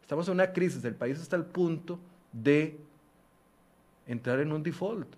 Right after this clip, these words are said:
si no tomamos decisiones. Y Recope no puede sacrificar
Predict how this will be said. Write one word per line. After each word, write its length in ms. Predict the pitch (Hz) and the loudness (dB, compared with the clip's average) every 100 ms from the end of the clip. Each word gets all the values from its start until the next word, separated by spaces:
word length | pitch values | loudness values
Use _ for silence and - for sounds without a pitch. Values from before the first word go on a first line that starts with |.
| - | -20
si 180 | - 123 | -4 0
no 140 | 123 | 2
tomamos 360 | 127 160 165 185 | 2 2 2 2
decisiones. 800 | 175 123 101 165 202 143 - - - _ _ _ _ _ - | 0 -2 -2 0 0 -4 -10 -18 -20 _ _ _ _ _ 2
Y 100 | 170 | 6
Recope 400 | 160 165 208 233 | 6 8 10 10
no 200 | 220 220 | 10 10
puede 280 | 240 240 240 | 12 12 12
sacrificar 920 | 208 - 135 127 107 151 160 185 180 | 8 2 0 0 0 4 4 4 -2